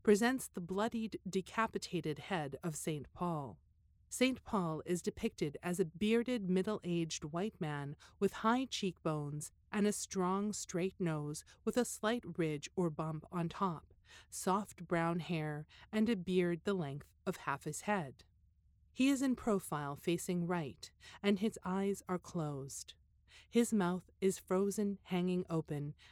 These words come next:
and streaks of blood swirl in his hair, around his ears, and base of his cleanly sliced neck, where his raw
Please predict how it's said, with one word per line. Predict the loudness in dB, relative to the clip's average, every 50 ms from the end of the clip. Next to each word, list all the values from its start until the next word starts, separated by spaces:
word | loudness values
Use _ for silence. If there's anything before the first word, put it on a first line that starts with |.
| -4
and | 0 2 2 2
streaks | 0 -2 -4 -2 -2 -2 -2 -4 -8 -6
of | -6 -6 -4 -2
blood | -2 0 0 -2 -4 -6
swirl | -10 -12 -6 -2 0 0 0 0 0 -2 -4 -6 -2
in | 0 0 0
his | 0 -2 -4 -6 -6
hair, | -6 -6 -4 -2 -2 -2 -2 -2 -4 -8 _ _ _ _ -4
around | -2 0 2 2 2 2 0 2
his | 0 0 -2 -2 -4 -4
ears, | -2 -2 -2 -2 -2 -4 -6 -8 -10 -14 -18 -20 -20 -20 -6 0
and | 2 2 4 2 2 0
base | 0 0 0 -2 -4 -10 -8 -6
of | -4 -4 -2
his | -2 -2 -4 -4 -6
cleanly | -12 -10 -4 0 0 2 2 2 2 0 -2 -2
sliced | -4 -8 -6 -2 -2 0 0 -2 -4 -6 -4
neck, | -2 0 0 0 -2 -4 -10 -16 -20 _ _ _ _ _
where | 2 4 4 4 4
his | 4 0 0 0 -2
raw | -2 0 0 2 2 0